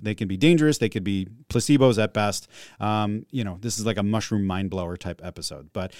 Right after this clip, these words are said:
they have two products that I recommend to people that are looking for something like this. Uh, it's Five Defenders, and they have a product called D two Z, which is cool 'cause it's mushrooms that help the immune system, and then vitamin D from mushrooms and zinc.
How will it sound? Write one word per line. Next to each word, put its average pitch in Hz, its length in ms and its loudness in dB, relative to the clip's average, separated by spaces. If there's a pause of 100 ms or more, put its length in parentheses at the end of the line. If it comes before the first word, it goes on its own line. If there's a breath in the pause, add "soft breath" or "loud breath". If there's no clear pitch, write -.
(140)
they 127 140 6
have 156 140 8
two 170 160 2
products 135 340 6
that 117 140 4
I 107 160 0 (100)
recommend 131 560 4
to - 100 -4
people 113 300 0
that 104 140 2
are 107 80 2
looking 196 260 4
for 160 140 0
something 151 280 2
like 127 180 2
this. 120 260 2
Uh, 101 180 0
it's 104 160 -10
Five 127 300 4
Defenders, 107 680 0 (280 loud breath)
and 113 120 0
they 120 60 2
have 120 80 2
a 117 60 -4
product 127 420 0
called 104 260 0
D 127 220 2
two 120 280 0
Z, 101 320 2
which 95 200 -6
is 95 100 -8
cool 107 220 -2
'cause 95 160 -4
it's 95 160 -10
mushrooms 127 480 0
that 110 140 2
help 117 200 2
the 123 80 2
immune 113 400 4
system, 113 500 -2 (280 loud breath)
and 113 200 2
then 110 440 2
vitamin 120 400 4
D 113 180 2
from 113 260 2
mushrooms 113 520 0
and 113 500 0
zinc. 107 340 -2